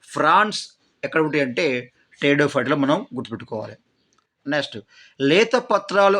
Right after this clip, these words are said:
అనేవి వలిత కిసలియ విన్యాసాన్ని కలిగి ఉంటాయి. ఇది very important అండి. టెరిడోఫైట్ మొక్కల్లో మరి వలిత కిసలియ పత్ర విన్యాసం అనేది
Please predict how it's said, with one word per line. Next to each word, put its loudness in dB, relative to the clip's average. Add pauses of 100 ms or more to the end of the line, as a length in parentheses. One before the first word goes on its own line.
అనేవి -2 (600)
వలిత 2 (140)
కిసలియ 0 (160)
విన్యాసాన్ని -2 (100)
కలిగి 0
ఉంటాయి. -2
ఇది -2
very 2
important -2
అండి. -2 (500)
టెరిడోఫైట్ 4 (140)
మొక్కల్లో 4 (1120)
మరి 4 (440)
వలిత 2 (140)
కిసలియ 2 (160)
పత్ర -2 (160)
విన్యాసం -4
అనేది -4